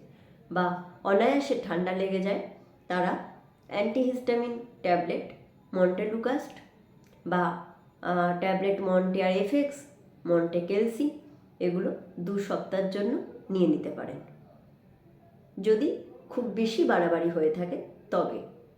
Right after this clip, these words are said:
তা না হলে যদি সতর্কতা মেনটেন করেন তাহলে এটা কোনোভাবেই আপনাকে প্রবলেম করবে না। সকালবেলা ঘুম থেকে উঠে একটু গরম জলে গার্গল করে নেওয়ার চেষ্টা করুন,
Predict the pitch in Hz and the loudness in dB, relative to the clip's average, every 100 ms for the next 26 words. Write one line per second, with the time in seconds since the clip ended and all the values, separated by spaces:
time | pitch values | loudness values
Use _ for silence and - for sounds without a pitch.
0 | - 185 185 185 196 269 370 226 202 208 | -8 -2 2 2 2 2 2 2 0 -2
1 | 190 170 196 202 202 202 208 202 233 233 | -2 -2 -2 -2 -2 -2 -2 -2 -2 -2
2 | 262 453 - - - - 185 180 175 175 | -2 -2 -6 -14 -18 -6 0 2 2 2
3 | 277 - - - - 196 196 202 202 233 | -4 -8 -18 -20 -10 -2 0 2 2 2
4 | - 190 180 180 240 - - - 214 196 | 0 -6 -2 -2 0 -4 -10 -2 2 4
5 | 190 160 135 131 78 - - - - - | 4 2 0 -6 -8 -10 -16 -20 -20 -20
6 | - - 202 226 277 320 392 226 220 220 | -10 0 2 4 4 4 2 0 -2 -2
7 | 214 208 175 302 - 233 196 185 190 190 | -2 -2 -2 -4 -2 0 4 6 4 0
8 | 370 359 214 175 160 160 156 147 131 139 | 0 0 2 2 2 0 -2 -2 -2 -6
9 | 143 - - - | -10 -12 -12 -12